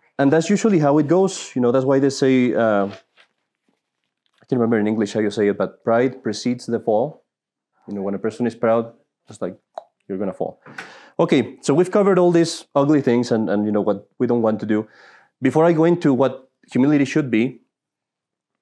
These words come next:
I just wanna say this, don't feel bad if you notice these things in you, because we all have them. I think the most humble person in the world would have them. It's, it's in our nature. Think of this. <clears throat> The sin that Adam and Eve committed was pride.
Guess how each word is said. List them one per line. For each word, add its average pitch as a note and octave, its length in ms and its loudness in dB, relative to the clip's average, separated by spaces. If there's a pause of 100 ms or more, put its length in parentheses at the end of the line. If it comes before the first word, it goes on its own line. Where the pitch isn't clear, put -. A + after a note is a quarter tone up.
I C3 100 0
just B2+ 180 0
wanna C3+ 180 2
say B2+ 180 0
this, C3 220 0
don't B2+ 220 0
feel D3+ 140 0
bad A#2+ 240 0
if A#2 100 -4
you A#2 120 2
notice C3+ 300 0
these G2+ 200 -6
things F#2 280 -8
in F2+ 120 -8
you, E2+ 260 -12 (140)
because G2 420 -8 (140)
we A2 200 -2
all A#2 120 2
have G#2 300 -2
them. F#2 160 -6
I F#2 80 -4
think A2+ 200 -4
the G#2+ 80 -2
most G2 180 -6
humble G#2+ 260 -4
person G#2 320 -6
in F#2+ 60 -6
the F#2+ 60 -6
world G2 280 -4
would F#2 160 -10
have F2 200 -8
them. - 200 -16 (680)
It's, - 260 -4
it's A2+ 280 -6
in A#2 120 2
our G2+ 120 0
nature. F#2+ 420 -6 (800)
Think A3 180 4
of A3+ 120 2
this. B2+ 380 0 (560)
<clears throat> - 40 -2 (2000)
The B2+ 220 0
sin A#3 400 2
that F3+ 240 0
Adam E3 260 0
and B2+ 140 2
Eve B2+ 220 0
committed G#2+ 440 0
was G2+ 240 -4
pride. G#2+ 520 -4